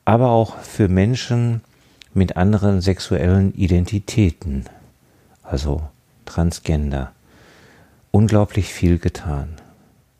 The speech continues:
Und es geht hier nicht um die Frage, ob das, was in den letzten Jahrzehnten getan worden ist, gut oder schlecht war, ob's richtig oder falsch war,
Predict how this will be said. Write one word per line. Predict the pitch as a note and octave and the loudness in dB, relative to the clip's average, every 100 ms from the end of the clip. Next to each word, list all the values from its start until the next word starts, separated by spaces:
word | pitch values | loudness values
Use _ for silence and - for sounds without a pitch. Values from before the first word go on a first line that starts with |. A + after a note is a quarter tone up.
| _ _ - - - - - | _ _ -20 -20 -20 -10 0
Und | A#2 | 2
es | B2+ | 2
geht | - D#3+ | 2 2
hier | - C#3 | 4 4
nicht | D#3 - | 2 0
um | C3+ B2 | 0 0
die | A2+ | 0
Frage, | - A2 A#2 B2 | -2 0 2 2
ob | F#2 - | 0 0
das, | B2 - | -2 0
was | A#2 - | -2 -2
in | G2+ G#2+ | -2 0
den | G2 | 2
letzten | A2+ - - | 0 -2 -4
Jahrzehnten | A2 G#2+ - A2+ B2 A#2+ | 0 0 2 0 0 0
getan | G#2 - G2 B2+ B2+ | -2 -2 0 0 0
worden | G2 F#2+ F#2 | 0 2 2
ist, | F2+ - | -2 -2
gut | B2 B2+ | -2 0
oder | A#2 | 0
schlecht | G#2+ - C#3 - | -2 -2 -4 0
war, | G2+ | -2
ob's | F#2+ - | 0 -4
richtig | A#2 A#2+ - | -6 -6 -4
oder | A2+ | -2
falsch | G#2 - D3 D3+ - | -2 2 2 2 -2
war, | F2+ | -4